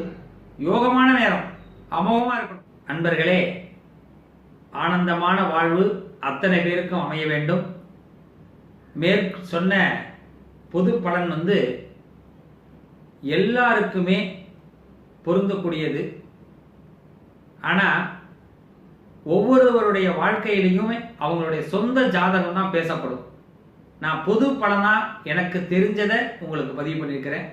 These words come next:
அதுவும் அம்பாள் எனக்கு அனுகிரகம் பண்ணினதை உங்களுக்கு நான் சொல்லியிருக்கிறேன். இதையே உங்களுக்குள்ள இருக்கக்கூடிய விஷயங்களை தெளிவுபடுத்தணும்னா உங்க ஜாதகத்தை நாம கணிச்சு பார்க்கணும்.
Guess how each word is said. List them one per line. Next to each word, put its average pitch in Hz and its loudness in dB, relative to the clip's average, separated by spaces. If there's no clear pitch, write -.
அதுவும் 175 0
அம்பாள் 202 2
எனக்கு 151 -6
அனுகிரகம் 170 -4
பண்ணினதை 190 0
உங்களுக்கு 156 -6
நான் 127 -10
சொல்லியிருக்கிறேன். 127 -6
இதையே 247 4
உங்களுக்குள்ள 214 2
இருக்கக்கூடிய 196 2
விஷயங்களை 202 -2
தெளிவுபடுத்தணும்னா 185 0
உங்க 208 -4
ஜாதகத்தை 214 0
நாம 143 -2
கணிச்சு 196 0
பார்க்கணும். 127 -6